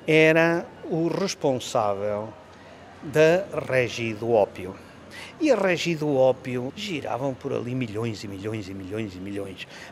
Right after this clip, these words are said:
Portanto, aquilo seriam, como se costuma dizer, dez cães a um osso.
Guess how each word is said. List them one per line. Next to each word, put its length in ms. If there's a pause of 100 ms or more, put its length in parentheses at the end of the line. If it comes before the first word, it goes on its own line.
Portanto, 500 (280)
aquilo 340
seriam, 400 (960)
como 160
se 100
costuma 360
dizer, 420 (480)
dez 180
cães 260
a 60
um 200
osso. 360